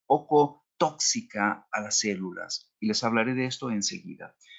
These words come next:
Pero previo a ello, sintetizamos el material, incorporamos por medio de sonicación la molécula, la anclamos a la superficie de la magnetita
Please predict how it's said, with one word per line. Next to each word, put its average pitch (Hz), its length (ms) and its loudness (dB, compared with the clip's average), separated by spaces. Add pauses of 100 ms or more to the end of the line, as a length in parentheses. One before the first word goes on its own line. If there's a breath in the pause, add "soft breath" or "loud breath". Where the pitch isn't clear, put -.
(120)
Pero 120 200 2
previo 208 280 6
a 156 40 6
ello, 113 460 4 (240 soft breath)
sintetizamos 120 760 0
el 147 100 0
material, 110 680 2 (140)
incorporamos 127 720 2
por 120 160 0
medio 127 340 4
de 110 80 0
sonicación 123 840 0
la 107 120 0
molécula, 123 760 2
la - 80 -18
anclamos 143 420 0
a 135 40 0
la 127 80 4
superficie 120 600 -4
de 123 60 -6
la 117 80 -2
magnetita 113 720 -2